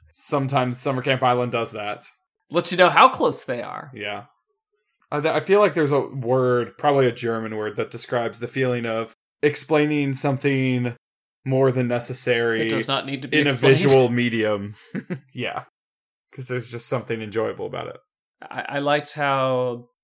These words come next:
Speaker 2: Betsy had her own telephant, sending a telegram to her parents. "Oh, they even got me back into a dress."
Speaker 1: Uh, yeah.
Speaker 2: Speaking of which, pants time!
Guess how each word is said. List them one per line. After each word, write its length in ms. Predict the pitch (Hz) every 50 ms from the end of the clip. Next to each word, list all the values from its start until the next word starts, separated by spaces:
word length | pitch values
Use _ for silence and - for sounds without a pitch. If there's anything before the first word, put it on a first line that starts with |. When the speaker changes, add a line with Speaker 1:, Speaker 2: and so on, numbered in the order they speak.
| _ _
Speaker 2:
Betsy 640 | 156 143 139 - - - 147 139 135 135 139 - _
had 200 | - 139 139 127
her 200 | 131 131 - 123
own 240 | 139 139 135 135 131
telephant, 800 | - - 151 147 143 143 139 - 156 147 143 143 - - - _ _ _ _ _ _ _ - 120 120
sending 340 | 120 - 151 139 135 135 131
a 60 | 127
telegram 560 | - - 156 147 143 139 139 147 139 139 135
to 80 | - 139
her 120 | 131 127
parents. 460 | 131 - 139 135 131 131 127 - -
"Oh, 140 | 233 349 339
they 140 | 262 226 180
even 260 | - 247 247 262 247
got 180 | 240 254 254 -
me 80 | 269
back 240 | 247 269 277 277 277
into 220 | 277 262 262 285
a 40 | 277
dress." 460 | 233 - 302 285 208 - - - - - _ _ _ _ _ _ _ -
Speaker 1:
Uh, 100 | 107 131
yeah. 500 | 139 131 127 131 135 135 131 117 117 - _ _ _ _ _ _ _ _
Speaker 2:
Speaking 460 | - - - 440 494 - 240 190 151
of 120 | 135 -
which, 220 | 139 143 - - - -
pants 280 | - 415 381 359 - -
time! 380 | - - 220 214 202 190 190